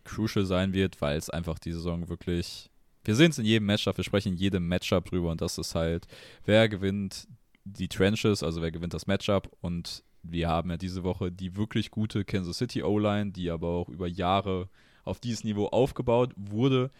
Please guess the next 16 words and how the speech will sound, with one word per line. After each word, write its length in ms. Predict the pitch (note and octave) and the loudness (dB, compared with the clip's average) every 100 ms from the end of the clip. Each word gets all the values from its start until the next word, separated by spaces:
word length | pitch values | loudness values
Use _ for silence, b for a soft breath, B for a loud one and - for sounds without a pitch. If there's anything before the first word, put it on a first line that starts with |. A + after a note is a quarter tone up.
| b b b b _ _ - | b b b b _ _ 2
gegen 300 | A2 A#2+ A#2 | 4 4 0
den 220 | G#2+ F#2 | -2 -2
wirklich 320 | G2 G#2+ - | -4 -4 -4
guten 260 | F#2+ F2+ F2 | -6 -8 -8
Philly 300 | - F2+ E2 | -6 -6 -4
Pass 340 | D#2+ D2+ - | -4 -6 -4
Rush. 340 | E2+ G2 - - | -4 -4 -6 -8
Ähm, 440 | E2 D#2+ D#2+ D2 - _ _ - | -6 -4 -6 -8 -14 _ _ -18
gerade 280 | - E2 E2+ | -4 -2 0
der 120 | D#2+ | -2
Interior 380 | D#2 - F#2 F#2 | -4 -2 0 2
Pass 320 | - E2+ - | 0 -2 -2
Rush 200 | F2+ F2 | -4 -4
von 380 | - F2 E2+ E2 | -6 -6 -6 -8
Philadelphia 720 | - F2+ E2 E2+ F2 - E2+ | -6 -6 -2 -2 -2 -4 -4
ist 340 | C#2+ E2+ - | -4 -6 -10